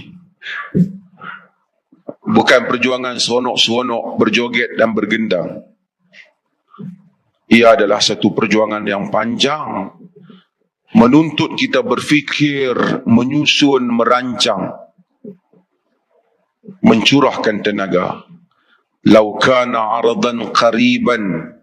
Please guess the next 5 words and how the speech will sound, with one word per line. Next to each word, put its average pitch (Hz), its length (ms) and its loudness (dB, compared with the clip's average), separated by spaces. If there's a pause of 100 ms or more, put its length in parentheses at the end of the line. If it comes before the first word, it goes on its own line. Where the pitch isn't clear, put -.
(720)
wa 202 160 6
safaran 131 720 2 (160)
qasida 131 880 4 (720)
lattaba'uk 127 1400 0
walakin 123 880 -2